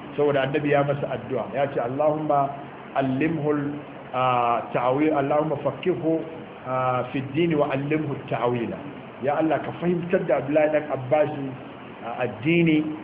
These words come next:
sannan kuma ka sanar da shi fassaran Al-Qur'ani. To kaga tunda Annabi ya mishi, ya mishi addu'a, kaga wannan shine babban malamin tafsiri.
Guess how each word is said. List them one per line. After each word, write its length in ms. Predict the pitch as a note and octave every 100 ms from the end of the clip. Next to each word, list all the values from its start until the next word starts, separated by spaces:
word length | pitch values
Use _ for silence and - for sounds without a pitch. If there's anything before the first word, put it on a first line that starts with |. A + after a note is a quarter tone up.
| -
sannan 400 | - B2+ C3+ D3
kuma 200 | D3 D#3 D3
ka 80 | B2+
sanar 240 | D#3 D#3+ D#3+
da 60 | C#3+
shi 160 | - C#3 -
fassaran 560 | D#3 - D#3 D3 C3 B2+
Al-Qur'ani. 640 | A#2 - A#2 A2 A2+ G#2 G2 - - - -
To 80 | A#2
kaga 260 | C#3 F3+ F#3+
tunda 220 | G#3 A3 F#3
Annabi 300 | E3+ E3+ E3
ya 80 | D#3
mishi, 480 | D#3+ D3 C#3 A#2+ A2 - - - - - A#2
ya 160 | C#3+ D#3+
mishi 220 | F#3 E3+
addu'a, 320 | C3 C3 C#3 C3+
kaga 160 | D3+
wannan 240 | F3 E3+ D3
shine 160 | E3
babban 320 | D3 C3 C#3 D3
malamin 380 | C#3+ C3 B2 A#2+
tafsiri. 460 | A#2 - A2+ G2+